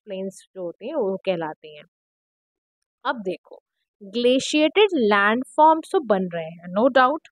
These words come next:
बन रहे हैं, लेकिन इस पे ह्यूमन एस्पेक्ट क्या आ जाता है?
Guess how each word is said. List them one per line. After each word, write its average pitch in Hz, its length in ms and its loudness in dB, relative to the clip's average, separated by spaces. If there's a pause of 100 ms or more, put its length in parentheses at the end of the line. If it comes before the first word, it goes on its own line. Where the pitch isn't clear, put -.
(100)
बन 190 220 -8
रहे 247 220 2
हैं, 311 160 -4 (360)
लेकिन 285 420 2
इस 415 200 4
पे 480 80 0
ह्यूमन 359 880 -2
एस्पेक्ट - 540 -8
क्या 220 140 -4
आ 170 180 -4
जाता 165 340 -12
है? 139 180 -20